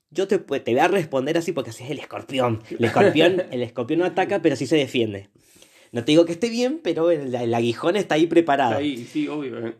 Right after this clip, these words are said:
Speaker 1: Y vos, si venís a joderme y yo ya te puse cara de orto y no te doy cabida y no pretendo ser tu amigo porque no vine acá a trabajar para ser tu amigo,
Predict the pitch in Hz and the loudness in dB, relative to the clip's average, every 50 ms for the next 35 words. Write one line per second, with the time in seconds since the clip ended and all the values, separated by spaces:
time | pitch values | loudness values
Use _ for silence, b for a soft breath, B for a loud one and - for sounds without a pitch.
0 | _ - 143 131 123 117 143 175 160 - - 117 110 113 110 113 135 185 196 226 | _ -2 0 0 2 4 4 2 2 0 -2 -2 0 0 0 2 2 2 2 2
1 | 226 - - 180 170 170 180 170 151 139 127 123 120 117 113 113 - 127 107 104 | 0 0 2 4 6 6 6 6 4 2 -2 -4 -6 -6 -8 -10 -12 -14 -10 -6
2 | 107 120 120 143 165 170 - 175 165 - 170 160 156 185 170 165 160 156 160 160 | -4 -4 -2 -2 -2 -2 -2 -4 -4 -4 -6 -4 -4 -4 -2 0 0 2 4 4
3 | 160 165 165 165 156 143 123 113 - 113 110 107 120 139 - - 175 170 175 175 | 6 6 6 6 4 2 -2 -4 -4 -4 -4 -2 -4 -4 0 2 2 4 4 4
4 | 180 175 165 170 165 165 170 165 156 143 131 123 117 113 113 117 127 147 151 - | 2 2 0 0 2 4 4 4 4 2 0 -2 -2 -2 -4 -2 -4 -4 -6 -8
5 | _ _ _ _ - 160 160 160 165 185 175 170 160 - 147 139 - 147 143 156 | _ _ _ _ -4 -4 -2 0 2 2 2 2 2 0 -2 -2 0 0 2 2
6 | 156 151 135 113 123 113 110 113 113 117 117 123 143 156 165 165 - 156 151 151 | 2 2 2 0 0 -2 -2 0 0 0 0 0 2 2 2 2 0 0 0 2
7 | 151 151 143 - 156 - - 147 135 123 - 135 123 143 147 147 143 135 123 120 | 0 0 0 -2 -2 -2 0 -2 -2 -2 -4 -4 -2 -2 -2 0 0 0 0 0
8 | 123 135 127 - | -2 -4 -6 -12